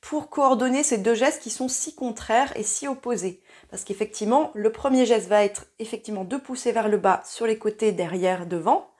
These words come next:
Et le deuxième geste va être de remonter, d'aspirer le nombril. Et donc, euh, ce, ça concerne la coupole contraire au diaphragme. Donc on a ces deux coupoles à l'intérieur qu'il va falloir coordonner. Parce que ces deux coupoles travaillent ensemble lors de notre phase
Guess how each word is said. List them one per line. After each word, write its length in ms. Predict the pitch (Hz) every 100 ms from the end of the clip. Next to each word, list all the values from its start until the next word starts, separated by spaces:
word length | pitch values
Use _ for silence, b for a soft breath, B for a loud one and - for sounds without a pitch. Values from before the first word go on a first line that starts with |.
| B B B B B _
Et 240 | 285 311 -
le 160 | 202
deuxième 320 | 202 226 214 214
geste 240 | 339 233
va 160 | 214 254
être 160 | 247
de 80 | 202
remonter, 720 | 202 190 339 320 269 262 302
d'aspirer 500 | 240 220 - 311 285
le 80 | 226
nombril. 420 | 208 202 254 339 -
Et 100 | 214
donc, 340 | 254 330 - B B _
euh, 260 | 202 196 196
ce, 440 | 196 202 196 190
ça 320 | - - - 220
concerne 560 | 240 220 311 294 240
la 140 | 208 208
coupole 400 | - 240 277 269
contraire 460 | 254 240 - 311
au 80 | 254
diaphragme. 440 | 214 233 240 190
Donc 120 | 175 -
on 100 | 214
a 120 | 214
ces 160 | - 202
deux 120 | 311
coupoles 380 | 320 233 285 277
à 60 |
l'intérieur 680 | 202 196 190 - 226 330 -
qu'il 160 | -
va 140 | 247 302
falloir 340 | - 247 277
coordonner. 560 | - 269 233 220 165 147 b b
Parce 180 | - 180
que 120 | 214
ces 160 | 214 220
deux 160 | 190
coupoles 480 | 208 175 - 320 277 - -
travaillent 400 | - 254 269 220
ensemble 440 | 190 - 311 277 B B B _
lors 260 | 214 285 247
de 120 | 214
notre 260 | 208 -
phase 540 | 196 - 262 240 214